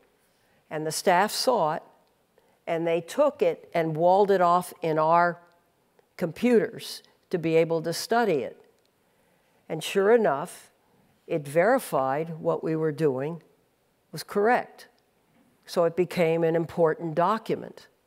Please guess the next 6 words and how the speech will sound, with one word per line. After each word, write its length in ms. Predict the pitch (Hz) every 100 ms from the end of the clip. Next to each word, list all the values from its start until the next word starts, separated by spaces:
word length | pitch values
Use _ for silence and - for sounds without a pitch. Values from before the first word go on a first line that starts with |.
| _ _ _ _ _ _ _ _ - - _
Well, 420 | 165 165 165 165 - _ _ -
they 340 | 156 185 226
went 440 | 226 180 180 180 190
into 480 | 202 220 214 175
our 180 | 160 165
computers 1040 | 160 170 160 - 247 214 - 160 - -